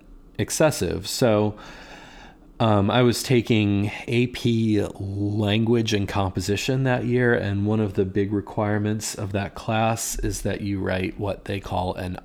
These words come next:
I search paper, which I have no idea why they call it that, but whatever. It's just a big research paper, basically.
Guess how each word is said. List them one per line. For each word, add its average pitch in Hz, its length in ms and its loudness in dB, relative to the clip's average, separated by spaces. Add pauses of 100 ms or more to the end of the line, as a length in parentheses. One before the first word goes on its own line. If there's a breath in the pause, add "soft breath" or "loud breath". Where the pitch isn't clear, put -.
I 95 340 -2
search - 580 -4
paper, 73 440 -6
which 90 300 -8
I 98 80 -6
have 92 160 -4
no 95 320 -4
idea 92 320 -2
why 90 360 -4
they 92 280 -6 (520)
call 95 320 -2
it 76 100 -8
that, 92 340 -4
but - 260 -8
whatever. 92 360 -4
It's 104 220 -4
just - 220 -4
a 104 60 0
big 95 300 -2
research 90 480 -4
paper, 90 320 -4
basically. 90 800 -6